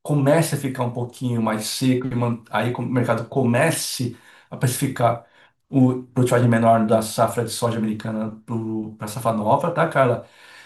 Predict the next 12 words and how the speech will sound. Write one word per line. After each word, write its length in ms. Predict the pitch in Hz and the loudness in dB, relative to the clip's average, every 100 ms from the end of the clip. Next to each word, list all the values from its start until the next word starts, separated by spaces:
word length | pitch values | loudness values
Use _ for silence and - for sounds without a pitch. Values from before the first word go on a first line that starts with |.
| _ | _
E 60 | 156 | -2
quando 160 | 190 | 2
a 40 | 208 | 2
gente 80 | |
falar 200 | 180 170 143 | 4 4 4
do, 200 | 143 127 | 2 0
pro 120 | 143 | 0
ano 140 | 143 | 0
que 120 | 135 | 0
vem, 540 | 123 147 208 180 - - _ | 2 4 4 2 -4 -10 _
aí 240 | 127 123 151 | -2 0 0
realmente 680 | 175 165 127 120 120 117 | 0 0 -2 -4 -8 -12